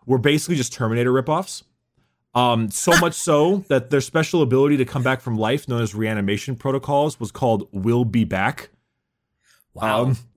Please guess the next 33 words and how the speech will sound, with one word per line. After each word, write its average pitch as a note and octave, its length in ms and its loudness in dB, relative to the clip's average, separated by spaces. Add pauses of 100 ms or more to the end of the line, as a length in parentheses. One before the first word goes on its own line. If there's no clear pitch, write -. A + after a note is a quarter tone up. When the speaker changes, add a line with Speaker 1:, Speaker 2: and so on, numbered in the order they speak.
(140)
Speaker 1:
oh, C#3+ 160 4
it E3 160 4
was D3+ 160 2
Speaker 2:
That D3 60 0
is C3 180 -2
Speaker 1:
super G#3+ 400 4
on E3 140 4
the D#3 80 2
nose. C#3 640 0
<laughs> - 120 -20
Speaker 2:
<laughs> - 60 -4
I - 760 2
mean, D4 540 -4
that's, C#4 300 -2
that D4 120 -6
is C4 200 -8
very B3+ 440 -4
on G3 180 -4
the E3 80 -4
nose. D3+ 200 -4
That's, A#3+ 240 -4
like, A#3+ 180 -6 (140)
Tau F#3+ 260 -2
level C#3 460 -4
on C3 260 -8
the B2 60 -6
nose. A2 580 -6 (160)
<laughs> - 160 -20
Rip. C3 240 -10 (720)
Speaker 1:
It, C#3 180 -4 (140)
it E3+ 120 2
is C#3+ 160 2
seriously, A#2+ 760 -2